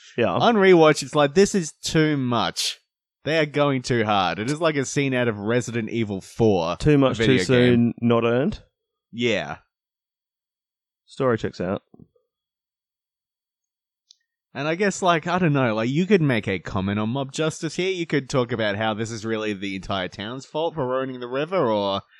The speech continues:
Speaker 2: you know, like, this is a social issue. This isn't just on one guy, or if it was on one guy, it would be on, like, the one percent. But, you know, they don't do any of that.
Speaker 1: No, they don't do any of that.
Speaker 2: They just don't do anything interesting with any of the ideas they have in this movie, really.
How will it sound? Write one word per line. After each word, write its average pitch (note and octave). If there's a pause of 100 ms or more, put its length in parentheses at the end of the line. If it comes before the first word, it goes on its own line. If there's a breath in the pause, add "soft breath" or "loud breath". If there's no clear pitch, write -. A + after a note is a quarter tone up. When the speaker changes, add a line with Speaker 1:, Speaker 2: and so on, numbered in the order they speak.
(240 soft breath)
Speaker 2:
you A#2
know, A2
like, A2
this A#2+
is A2
a G#2+
social C3+
issue. D#3+
This C3
isn't B2
just A2+
on G#2 (400)
one G#2+
guy, A2+
or D3
if A#2
it A#2
was D3+
on A2+
one G2+
guy, F#2+
it E2+
would G#2
be A#2+
on, A#2
like, A#2
the B2+
one B2+
percent. B2
But, A#2 (200)
you B3+
know, A#3+
they A#3
don't A#3
do A3
any G#3
of B2+
that. F2+ (320)
Speaker 1:
No, D#3
they A#2+
don't C3+
do C3
any G#2
of F#2
that. F#2+
Speaker 2:
They A3
just E4
don't G#3+
do D3 (340)
anything C#3
interesting B2
with A2+
any A2
of A2
the A2+
ideas G2+
they F#2+
have G2
in F#2+
this G2+
movie, G2
really. F#2+